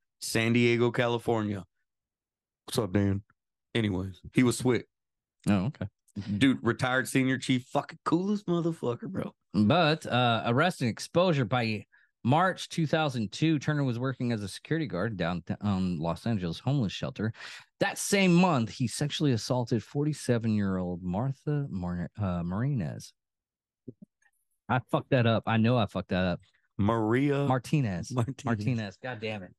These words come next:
Speaker 1: Martha Martinez.
Speaker 2: Dyslexia hits up. Uh, he was appro-, uh, he approached, uh, Martinez, uh, before the attack and asked her to,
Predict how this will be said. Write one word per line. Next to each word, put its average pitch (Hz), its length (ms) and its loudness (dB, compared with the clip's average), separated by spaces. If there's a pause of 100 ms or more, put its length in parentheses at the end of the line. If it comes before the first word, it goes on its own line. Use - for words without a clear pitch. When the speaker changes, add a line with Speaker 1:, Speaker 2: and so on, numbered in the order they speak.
(140)
Speaker 1:
Martha 175 500 2
Martinez. 123 1040 2
Speaker 2:
Dyslexia 113 600 0
hits 101 240 -4
up. 101 140 2 (100)
Uh, 151 400 0 (360)
he 160 260 2
was 151 160 0
appro-, 147 300 -2
uh, 143 80 2
he 131 240 0
approached, 113 400 -4
uh, 98 420 -2
Martinez, 123 640 -2 (320)
uh, 127 160 2
before 160 560 0
the 123 160 -4
attack 180 540 -4
and 139 120 -2
asked 127 220 -4
her 127 160 -2
to, 113 420 -4